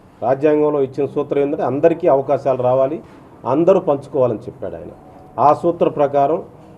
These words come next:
రాజ్యాంగంలోని అల్టిమేట్ అంబేద్కర్ సూత్రం అంటే మాస్టర్ కీ, ఆయన మాస్టర్ కీ సాధించండి అని చెప్పాడు. రాజ్యాధికారం,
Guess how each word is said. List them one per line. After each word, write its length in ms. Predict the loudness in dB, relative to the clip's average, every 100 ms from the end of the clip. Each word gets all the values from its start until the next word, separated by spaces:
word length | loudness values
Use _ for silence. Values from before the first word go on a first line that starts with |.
| -10
రాజ్యాంగంలోని 1120 | 0 4 4 4 6 6 6 2 0 -4 -6 -10 -18 -20 -20 -20 -20 -12
అల్టిమేట్ 560 | -8 -2 2 2 2
అంబేద్కర్ 500 | -2 4 2 2 -6
సూత్రం 280 | -6 -6 -4
అంటే 160 | -4 -2
మాస్టర్ 420 | 0 0 -2 -8
కీ, 220 | -4 -4 -4 -16 -18 -6
ఆయన 140 | -4
మాస్టర్ 360 | -2 -2 -4 -6
కీ 100 | -6
సాధించండి 540 | 2 2 4 0 -2
అని 80 | -2
చెప్పాడు. 500 | -4 -6 -6 -8 -12 -20 -20 -10
రాజ్యాధికారం, 840 | 2 4 6 6 6 2 -4 -4 -8